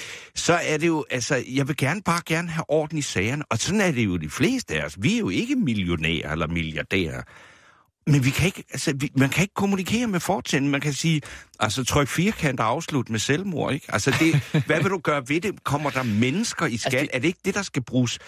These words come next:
Speaker 2: Jeg, jeg tror,
Speaker 1: øh, ressourcer
Speaker 2: der er jo
Speaker 1: på? Der
Speaker 2: spørg-
Speaker 1: bliver levende mennesker bag det digitale
Speaker 2: Altså, der er jo et
Speaker 1: helvede.
Speaker 2: ressourcespørgsmål. Det kommer vi til at tage stilling til. Og der, jeg kan jo sige, øh, jeg kan godt lade være med at lytte til, til dem over i Finansministeriet, men, øh,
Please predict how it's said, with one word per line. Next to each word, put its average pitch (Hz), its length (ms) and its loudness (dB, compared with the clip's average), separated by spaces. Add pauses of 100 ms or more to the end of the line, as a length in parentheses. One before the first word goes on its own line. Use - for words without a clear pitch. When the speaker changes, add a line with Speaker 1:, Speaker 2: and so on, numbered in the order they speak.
Speaker 2:
Jeg, - 160 -2
jeg 117 160 0
tror, 139 180 4
Speaker 1:
øh, 127 60 2
ressourcer 147 320 2
Speaker 2:
der 113 80 0
er 135 40 0
jo 156 80 0
Speaker 1:
på? 156 80 2
Der 156 60 0
Speaker 2:
spørg- 147 180 -2
Speaker 1:
bliver 151 120 0
levende 151 340 -2
mennesker 165 420 -6
bag 147 220 0
det 170 160 -2
digitale 143 140 -2
Speaker 2:
Altså, 113 160 -2
der 127 60 4
er 139 40 2
jo 151 60 2
et 160 40 0
Speaker 1:
helvede. 127 180 0
Speaker 2:
ressourcespørgsmål. 113 840 -2
Det 113 100 -2
kommer 120 240 0
vi 101 60 -4
til 117 140 -2
at 101 60 0
tage 104 100 -4
stilling 117 300 2
til. 113 100 0
Og 104 60 0
der, 120 180 -2 (420)
jeg 139 160 2
kan 139 100 0
jo 120 40 2
sige, 131 360 4 (100)
øh, 107 140 0
jeg 104 100 0
kan 117 80 -2
godt 127 120 0
lade 127 60 -4
være 123 100 0
med 120 80 0
at 117 80 0
lytte 123 160 -2
til, 98 360 -2
til 113 140 0
dem 110 80 2
over 104 160 0
i 101 40 -4
Finansministeriet, 104 800 0
men, 95 180 0
øh, 92 120 -2